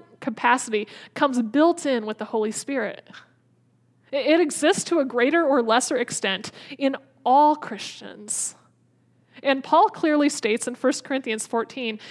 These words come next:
"It is a gift that it's possible to pursue and to grow and increase in."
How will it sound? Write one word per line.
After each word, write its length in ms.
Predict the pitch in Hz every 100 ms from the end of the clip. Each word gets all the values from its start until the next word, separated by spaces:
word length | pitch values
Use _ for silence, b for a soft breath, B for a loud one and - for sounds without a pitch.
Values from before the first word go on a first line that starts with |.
| B B
"It 120 | 302
is 160 | 440 440
a 100 | 311
gift 520 | 233 277 370 - - B B
that 120 | 277
it's 160 | 254 -
possible 560 | - 262 302 262 247
to 180 | 247 -
pursue 800 | 247 - - - 240 226 330 427 - b b b b
and 180 | 269 269
to 80 |
grow 520 | 254 233 233 233 262 285
and 180 | 233
increase 540 | 220 226 - 330 320 -
in." 260 | - 190